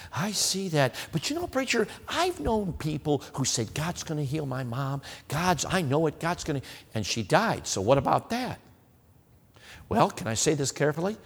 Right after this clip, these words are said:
Can people get it wrong? And the answer is,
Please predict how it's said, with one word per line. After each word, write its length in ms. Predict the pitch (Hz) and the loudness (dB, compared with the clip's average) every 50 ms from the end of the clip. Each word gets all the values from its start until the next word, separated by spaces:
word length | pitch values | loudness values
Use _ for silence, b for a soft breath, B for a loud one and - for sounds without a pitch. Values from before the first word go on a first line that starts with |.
| B B B B B B B B - | B B B B B B B B -4
Can 160 | - 120 104 | -2 -2 2
people 260 | 95 139 139 135 135 | 2 2 4 4 4
get 160 | 117 110 127 123 | 4 6 6 4
it 140 | 127 - | 4 4
wrong? 360 | 120 117 117 127 156 196 196 147 | 6 8 8 8 8 6 4 2
And 120 | 110 98 | 0 0
the 60 | 104 | 2
answer 340 | 110 123 139 - - - 170 | 0 0 0 0 0 2 2
is, 260 | 208 247 - - - | 2 0 -2 -6 -8